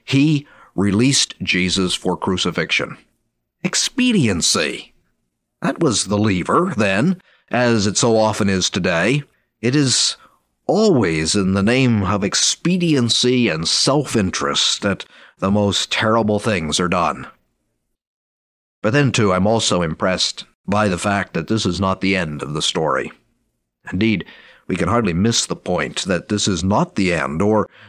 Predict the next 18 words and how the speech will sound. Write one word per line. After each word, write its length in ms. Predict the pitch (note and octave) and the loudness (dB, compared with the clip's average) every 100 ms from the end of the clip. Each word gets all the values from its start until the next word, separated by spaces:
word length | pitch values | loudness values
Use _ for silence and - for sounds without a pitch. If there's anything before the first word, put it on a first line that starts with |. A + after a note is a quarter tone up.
| - | -6
that 260 | G#2+ F#2+ F2 | -4 -4 -4
John 420 | F#2+ A#2 C3+ A#2+ | 0 2 2 2
especially 600 | G2 - - - A2 F#2+ | 0 -2 -2 0 0 0
tells 340 | G2 A#2+ B2 | 0 0 2
the 100 | F2 | 0
story 420 | E2 - A#2+ A#2+ G2 | -2 0 2 2 2
as 140 | F2 | 0
he 80 | F2 | -2
does 600 | D#2 A2 A#2 A#2 G2 - | 0 0 2 2 2 0
to 360 | - G2 F#2 F#2 | 0 2 2 0
suggest 680 | - F#2+ E2+ A2+ C3+ - | 0 -2 -2 0 0 -2
a 40 | F2 | -4
quite 500 | - D3+ D3+ - - | -4 0 0 -4 -4
different 380 | D3 D3 G2 F#2 | -2 0 -2 -2
end 420 | E2+ C#2+ C2 - | -2 -4 -6 -10
from 320 | - G2 F2 | -4 -2 0
this 220 | F#2 F2+ | 0 -2
beginning. 580 | - F2+ F2+ E2 D#2 B1+ | -2 -2 0 -2 -4 -6